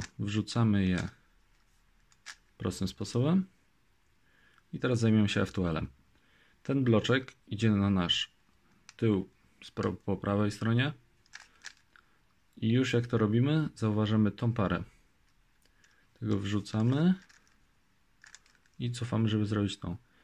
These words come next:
Podczas robienia pary szukamy kolejnej. Mamy ją tutaj, więc robimy naszą pierwszą parę. Wrzucamy z tyłu po prawej, żeby mieć lepszy wy-, lepszy wgląd do przedniej ścianki.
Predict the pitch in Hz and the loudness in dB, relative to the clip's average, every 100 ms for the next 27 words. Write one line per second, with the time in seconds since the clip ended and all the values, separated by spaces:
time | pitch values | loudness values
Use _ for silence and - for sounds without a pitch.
0 | _ 131 123 123 117 107 107 101 113 143 | _ -6 -2 0 2 2 4 4 2 2
1 | 139 - 117 104 98 - 95 104 123 170 | 0 -2 0 2 2 2 2 2 2 2
2 | - _ _ _ _ _ _ - 98 98 | -2 _ _ _ _ _ _ -4 -2 0
3 | 92 - 98 123 170 - _ _ _ _ | 0 -2 -4 -4 -4 -6 _ _ _ _
4 | - - _ - - - - 101 - 98 | -20 -20 _ -20 -20 -20 -6 -6 -4 -2
5 | 95 98 101 92 87 87 - 90 90 87 | 0 2 2 2 0 -4 -8 -8 -8 -6
6 | 92 - - 87 92 95 123 160 - _ | -6 -6 -8 -8 -6 -2 -2 -2 -6 _
7 | _ _ _ _ - - _ _ _ _ | _ _ _ _ -20 -20 _ _ _ _
8 | _ _ 104 98 - 107 101 95 95 - | _ _ -4 -4 0 2 4 4 2 -2
9 | _ _ _ - - - 104 95 92 95 | _ _ _ -20 -10 -2 -2 0 -2 -2
10 | 101 117 151 156 - _ - 110 101 95 | 0 0 -2 -4 -12 _ -12 -4 -2 0
11 | 95 95 110 98 - 95 101 104 - 110 | 0 0 -2 -2 -2 -2 -2 -2 -4 -4
12 | 107 107 - 95 107 95 90 _ _ _ | -2 -2 -4 -2 0 0 -2 _ _ _
13 | _ _ _ - 92 - 101 98 92 95 | _ _ _ -8 -8 -2 0 0 0 -2
14 | 92 123 135 | -2 -2 -6